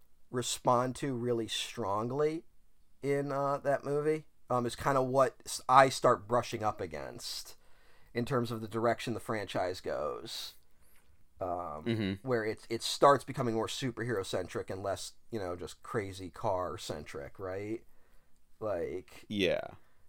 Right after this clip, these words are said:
Speaker 1: and I, I, I don't th-, I think six is still a really good movie. I think it's a step down from five, but, uh,
Speaker 2: Mm-hmm.
Speaker 1: but it's still very good and better than, you know, if you're, if I give it, like, you know, if I give Fast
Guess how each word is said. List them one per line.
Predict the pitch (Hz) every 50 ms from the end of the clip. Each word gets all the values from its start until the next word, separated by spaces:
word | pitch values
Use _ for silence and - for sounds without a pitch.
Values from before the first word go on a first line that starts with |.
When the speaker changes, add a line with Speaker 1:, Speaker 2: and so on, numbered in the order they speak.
| - - -
Speaker 1:
and | 110 110 104 98 95 98 -
I, | 127 151
I, | 160 151 - 160 165 110 147
I |
don't | 156 165 165
th-, | - - -
I | 165
think | 165 214 -
six | - - 214 175 -
is | 165 143
still | - - 165 156
a | 139
really | 139 143 135 127
good | 120 127 117
movie. | 120 127 131 127 110 110 101 -
I | 120
think | 117 123 113
it's | 113 110 - 120
a |
step | - - - - 101 -
down | - 104 110 117 127
from | 135 - 170 165
five, | - 180 165 160 165 170 - - 277 - - - - - - - - - - - - - - - - - - - - - -
but, | 147 156 139 127 127 120 - -
uh, | - 120
Speaker 2:
Mm-hmm. | 117 110 110 113 107 107 - - - - - - -
Speaker 1:
but | 127 139 135 -
it's | 135 139 -
still | - - 247 208
very | 175 180 143 127 117
good | 101 117 110 98 85 78 82 87 - - -
and | 110 104 98 101
better | 127 113 110 113 107 101
than, | 104 98 98 95 92 85 - - - - - - - -
you | 139
know, | 127 113
if | 113 117 -
you're, | 139 131 127 - - - - - - - - -
if | 180 170 165 -
I | 160 151
give | 143 120 110 156 196 175
it, | 160 156
like, | - 143 147 123 -
you | 151
know, | 139 135 131 131
if | 120 -
I | 147
give | 139 127 160 160 131
Fast | - - 135 127 123 120 117 - - - -